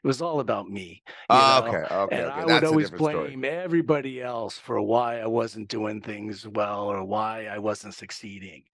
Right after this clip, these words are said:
Speaker 1: And it wasn't until after college, 'cause I was still fighting it in college. I was an arrogant ass in college. And it wasn't until after college that I realized, "Hey, it's not about you. It's about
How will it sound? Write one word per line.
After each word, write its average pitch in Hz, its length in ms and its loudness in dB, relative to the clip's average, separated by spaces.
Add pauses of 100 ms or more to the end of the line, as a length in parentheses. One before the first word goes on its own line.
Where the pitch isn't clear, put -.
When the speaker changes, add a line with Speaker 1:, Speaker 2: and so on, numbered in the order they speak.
(360)
Speaker 1:
And 113 120 -4
it 110 80 -4
wasn't 151 400 0
until 120 640 -2
after 123 420 -6
college, 104 840 -2 (300)
'cause 185 100 -4
I 156 80 0
was 208 100 -2
still 175 180 -6
fighting 151 300 -4
it 127 80 -6
in 113 140 -6
college. 143 480 0
I 143 80 0
was 170 160 2
an 98 100 -8
arrogant 127 380 -4
ass 135 240 -6
in 120 80 -8
college. - 560 -2 (540)
And - 120 -2
it 117 60 -4
wasn't 175 300 4
until - 160 -4
after 135 280 -6
college 110 640 -4
that 104 180 -8
I 101 40 -10
realized, 107 840 -2
"Hey, - 460 -14 (100)
it's - 240 -8
not 107 240 -4
about 87 340 -10
you. - 220 -12 (400)
It's - 160 -6
about 95 400 -2